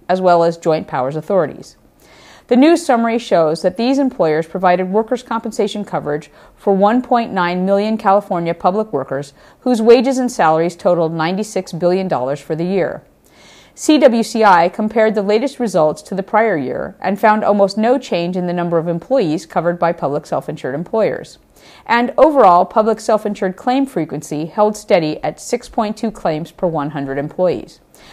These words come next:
But although claim frequency was unchanged, paid losses were within one percent of the ten-year high. The Division of Workers' Compensation lien filing fee payment system has been updated so that jet filers can pay the required filing fee and file their liens in one integrated process.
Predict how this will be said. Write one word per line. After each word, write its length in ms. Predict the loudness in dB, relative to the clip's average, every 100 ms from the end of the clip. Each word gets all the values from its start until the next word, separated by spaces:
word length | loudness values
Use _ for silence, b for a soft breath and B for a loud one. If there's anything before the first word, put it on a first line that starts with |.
| B B
But 160 | 8 8
although 240 | 10 6
claim 360 | 4 2 2 0
frequency 520 | -2 -2 -4 -4 -4
was 160 | -4 -4
unchanged, 720 | -6 -4 -4 -4 -6 -10 -16 b b
paid 280 | 0 2 2
losses 500 | 4 4 4 -2 -4
were 140 | -2
within 420 | -2 0 -2 -2 -2
one 200 | -2 -2
percent 380 | -6 -6 -8 -8
of 200 | -6 -4
the 80 | -6
ten-year 440 | -6 -8 -4 -6
high. 460 | -2 0 0 -2 -14 _ _ _ _ _ _ _ _ b b b b b b
The 80 | 0
Division 420 | 2 4 4 2 2
of 80 |
Workers' 300 | 2 2 0
Compensation 880 | -2 -2 -2 -2 0 0 -2 -6 -2
lien 280 | 0 2 2
filing 340 | 2 2 2 -4
fee 220 | -6 -8
payment 380 | -4 -4 -4 -4
system 440 | -8 -6 -8 -8 b b b
has 140 | 2
been 160 | 2 2
updated 580 | 0 2 0 0 -4 -4
so 200 | 2 2
that 220 | 2 4
jet 260 | 2 2
filers 460 | 0 2 0 -4 -8
can 160 | -8 -2
pay 180 | 0 0
the 100 | -2
required 480 | -2 2 4 2
filing 340 | 0 0 0 -4
fee 320 | -4 -4 -4
and 360 | -2 0 0 -2
file 300 | 0 2 4
their 160 | 2 0
liens 340 | 0 -2 -4
in 180 | -4 -2
one 200 | -4 -4
integrated 520 | -8 -8 -4 -4 -4
process. 600 | -4 -4 -6 -12 -14